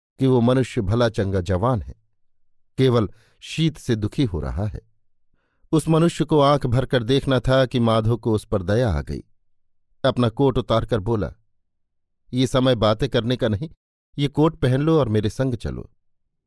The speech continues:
मनुष्य का शरीर स्वच्छ, मुख दयालु, हाथ पांव सुडौल थे।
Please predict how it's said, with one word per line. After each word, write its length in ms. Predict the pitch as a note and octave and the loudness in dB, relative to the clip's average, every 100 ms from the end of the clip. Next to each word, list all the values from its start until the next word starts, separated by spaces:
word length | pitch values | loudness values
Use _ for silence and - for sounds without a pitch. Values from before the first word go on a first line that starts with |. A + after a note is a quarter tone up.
| _ _ _ | _ _ _
मनुष्य 380 | A#2 D3 C#3+ C#3+ | 0 2 0 -2
का 140 | - A#2 | -2 0
शरीर 440 | B2+ B2+ C3 A2+ | 0 0 0 -2
स्वच्छ, 520 | - - C3 - - _ _ _ _ - | -8 -4 -4 -4 -18 _ _ _ _ -2
मुख 300 | D3 - A#2 | 0 0 -2
दयालु, 540 | A2+ B2 C3 A2+ G#2+ - _ _ | 2 4 2 0 -4 -10 _ _
हाथ 280 | _ B2 C3 | _ 2 2
पांव 400 | - - A2 A2 | 0 -2 0 0
सुडौल 400 | - A2 G2+ B2 | 0 0 0 0
थे। 180 | - | -4